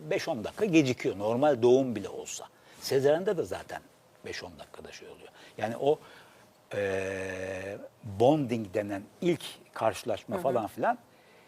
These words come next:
Speaker 1: olması gerekir. Ama günümüz koşullarında artık doğum tıbbi hale geldiği için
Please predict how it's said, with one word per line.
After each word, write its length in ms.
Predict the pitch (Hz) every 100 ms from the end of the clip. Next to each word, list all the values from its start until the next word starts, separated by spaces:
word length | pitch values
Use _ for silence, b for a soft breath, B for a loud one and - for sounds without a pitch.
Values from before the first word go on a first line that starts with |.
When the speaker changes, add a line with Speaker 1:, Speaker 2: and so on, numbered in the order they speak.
| B B B _ _ -
Speaker 1:
olması 420 | 127 139 165 269
gerekir. 600 | 196 113 95 - 247 - _ -
Ama 200 | 143 185
günümüz 520 | 101 107 123 196 214
koşullarında 600 | - 123 120 113 107 107
artık 380 | 123 - 117 113
doğum 200 | 127 131 -
tıbbi 400 | - 117 113 185 214
hale 320 | 110 92 87
geldiği 340 | 90 92 113
için 200 | - -